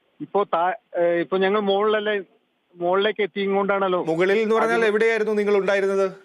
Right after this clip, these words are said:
Speaker 1: ഞങ്ങൾ പു-, ഏറ്റവും ടോപ്പ് പുഞ്ചിരിമട്ടം പറഞ്ഞ സ്ഥലത്ത്.
Speaker 2: പുഞ്ചിരിമട്ടത്തുണ്ടായിരുന്നു. അവിടുന്ന്
Speaker 1: ആ,
Speaker 2: ഇപ്പോ താഴേക്ക്
Speaker 1: ഇല്ല,
Speaker 2: ഇറങ്ങിയാണ്. അവിടെ ഈ ഒരു,
Speaker 1: ആ,
Speaker 2: ആ, ഭീഷണി
Speaker 1: അവിടെ
Speaker 2: മുന്നറിയിപ്പ് നിലനിൽക്കുന്നതിനാലാണോ താഴോട്ട് ഇറങ്ങുന്നത്?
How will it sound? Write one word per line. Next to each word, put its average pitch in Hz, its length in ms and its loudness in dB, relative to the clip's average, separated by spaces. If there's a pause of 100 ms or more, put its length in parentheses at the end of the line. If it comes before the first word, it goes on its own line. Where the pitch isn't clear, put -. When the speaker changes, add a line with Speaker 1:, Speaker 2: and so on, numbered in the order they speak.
(440)
Speaker 1:
ഞങ്ങൾ 180 260 0
പു-, 185 520 -6
ഏറ്റവും 214 680 -2
ടോപ്പ് 185 260 -2 (100)
പുഞ്ചിരിമട്ടം 180 640 -2
പറഞ്ഞ 151 200 -2
സ്ഥലത്ത്. 117 320 -6 (420)
Speaker 2:
പുഞ്ചിരിമട്ടത്തുണ്ടായിരുന്നു. 196 1080 -2 (300)
അവിടുന്ന് 180 260 0
Speaker 1:
ആ, 156 40 0
Speaker 2:
ഇപ്പോ 214 220 0
താഴേക്ക് 202 200 2
Speaker 1:
ഇല്ല, 202 100 -2
Speaker 2:
ഇറങ്ങിയാണ്. 185 280 0
അവിടെ 170 180 0
ഈ 202 160 0
ഒരു, 208 400 2
Speaker 1:
ആ, 160 120 -6 (120)
Speaker 2:
ആ, 165 160 2
ഭീഷണി 180 420 -2
Speaker 1:
അവിടെ 214 100 2
Speaker 2:
മുന്നറിയിപ്പ് 202 440 0
നിലനിൽക്കുന്നതിനാലാണോ 196 960 0
താഴോട്ട് 151 340 0
ഇറങ്ങുന്നത്? 135 440 -2